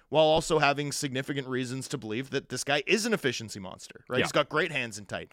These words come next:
Speaker 2: Yep.
Speaker 1: That shot is incredible. And then you've got Demko, who we've seen have stretches of absolute dominance. And yet, you know, we're going into season four since he became sort of the de facto starter,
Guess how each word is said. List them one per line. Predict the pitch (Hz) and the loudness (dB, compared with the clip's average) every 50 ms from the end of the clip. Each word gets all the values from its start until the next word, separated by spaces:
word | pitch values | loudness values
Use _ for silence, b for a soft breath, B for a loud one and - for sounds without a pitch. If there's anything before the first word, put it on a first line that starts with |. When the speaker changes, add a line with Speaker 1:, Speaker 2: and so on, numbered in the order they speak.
| - - | -12 -4
Speaker 2:
Yep. | 92 98 98 - | -2 -2 0 2
Speaker 1:
That | 135 - 131 | 2 0 2
shot | - - 147 135 135 | 2 2 2 4 2
is | 135 120 | 2 0
incredible. | 135 135 - 202 220 208 151 123 120 117 b b b b b b | -4 2 6 6 6 6 6 4 2 0 b b b b b b
And | - 160 | -2 0
then | 170 | 0
you've | 170 156 143 | 0 4 4
got | 156 143 135 | 4 4 6
Demko, | - 185 220 247 - 160 135 131 131 123 123 123 - | 6 4 4 4 4 6 6 6 6 6 2 0 0
who | 156 156 | 0 2
we've | 156 160 151 139 - | 4 4 4 2 0
seen | - - 175 180 185 185 175 170 170 170 170 156 - _ _ _ _ _ _ _ _ _ _ _ _ _ _ _ _ _ _ _ _ _ _ _ _ _ _ _ _ _ | 0 0 0 2 2 2 0 0 -2 -2 -4 -6 -8 _ _ _ _ _ _ _ _ _ _ _ _ _ _ _ _ _ _ _ _ _ _ _ _ _ _ _ _ _
have | - 160 160 139 | 0 0 0 0
stretches | - - - 165 160 160 - 180 170 135 | 0 2 4 6 6 6 4 2 2 0
of | 151 139 - | -2 -2 2
absolute | - 131 147 151 - - 165 147 147 143 | 4 4 4 4 2 0 0 0 0 0
dominance. | - 135 139 151 156 147 113 90 90 - - - - - _ _ _ _ _ _ _ _ _ _ _ _ _ _ _ - - | 2 2 2 2 2 0 -4 -6 -6 -6 -8 -8 -8 -10 _ _ _ _ _ _ _ _ _ _ _ _ _ _ _ -8 0
And | - 143 160 160 | 0 2 4 6
yet, | 147 139 139 135 135 - _ _ _ _ _ _ _ _ _ _ _ _ _ _ _ _ _ _ _ | 8 8 8 8 4 2 _ _ _ _ _ _ _ _ _ _ _ _ _ _ _ _ _ _ _
you | - 160 | 2 4
know, | 151 135 131 120 - _ _ _ - | 4 4 4 2 -4 _ _ _ -2
we're | 147 165 | 0 2
going | 143 180 180 180 185 180 | 4 4 4 4 4 2
into | 180 170 | 2 2
season | 160 - - 175 165 151 165 151 | 2 2 0 0 0 -2 -2 -4
four | - - 139 135 135 143 151 165 | -2 -2 -2 0 0 0 0 -2
since | 170 - - 160 151 - | -4 -4 -4 -4 -4 -4
he | - 160 | -4 -6
became | 143 131 - - 151 139 | -6 -6 -6 -4 -4 -4
sort | 139 - 160 143 | 0 0 0 0
of | 131 | 0
the | 113 | -4
de | 107 95 117 120 | -6 -8 -10 -6
facto | - - 127 123 - - - 127 | -2 0 0 0 0 0 -2 -2
starter, | - - - 123 117 127 131 135 151 - - | -2 -2 0 0 2 2 2 0 -2 -4 -8